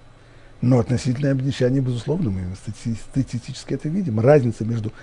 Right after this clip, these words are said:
богатыми, бедными и богатыми, она растет, растет, растет. Классовые различия очень, очень острые.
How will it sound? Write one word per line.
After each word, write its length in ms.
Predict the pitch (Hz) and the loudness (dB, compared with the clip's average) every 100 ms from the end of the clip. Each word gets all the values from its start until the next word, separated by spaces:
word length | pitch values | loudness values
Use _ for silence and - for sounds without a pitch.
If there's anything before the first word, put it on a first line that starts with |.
| - - | -14 -2
богатыми, 720 | 117 113 143 151 113 101 98 - - | 2 4 6 6 2 -6 -8 -14 -8
бедными 400 | 113 139 113 110 | 2 2 2 -2
и 20 | 107 | -2
богатыми, 460 | 110 147 170 - | -2 -2 -2 -6
она 140 | 98 104 | -8 -8
растет, 380 | 101 - 143 | -8 -10 -8
растет, 320 | - 123 156 - | -8 -8 -8 -6
растет. 360 | 165 - 254 - - - - - | -8 -6 -8 -8 -16 -20 -20 -2
Классовые 400 | 143 139 165 143 | 2 4 4 2
различия 520 | 135 107 101 - 113 123 139 - - - - - | 2 0 -4 -4 -6 -8 -14 -20 -20 -20 -18 -10
очень, 440 | 117 - 131 123 - - - - | -8 -4 -4 -6 -10 -20 -20 -12
очень 300 | 123 - 151 | -6 0 2
острые. 380 | 196 - - - | 2 0 -8 -18